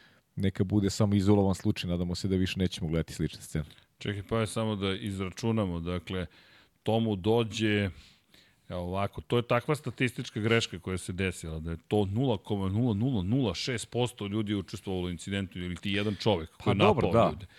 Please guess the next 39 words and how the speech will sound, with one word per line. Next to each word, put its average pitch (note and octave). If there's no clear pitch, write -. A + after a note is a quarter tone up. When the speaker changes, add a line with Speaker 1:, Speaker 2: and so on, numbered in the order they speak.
Speaker 1:
Da, G#2
da, E2
bukvalno. F#2
Speaker 2:
E, F#2+
ali G#2
pošto -
svi B2
imamo B2
sada B2
kamere A#2
i G#2+
odmah A#2
se G2+
snima A2+
i G#2+
odmah A2+
to A#2
se -
propagira G#2+
duž F#2+
cele A2+
planete, G2
Speaker 1:
Jest, -
Speaker 2:
jedan A2+
Speaker 1:
jest. F2+
Speaker 2:
čovek, A#2
ljudi, A2
kome G#2
je G#2
doživotno A2
zabranjen G2
ulaz F#2
na, F2
na, F#2+
na, F#2+
na F#2+
trke F2+
Formule E2
jedan. D2+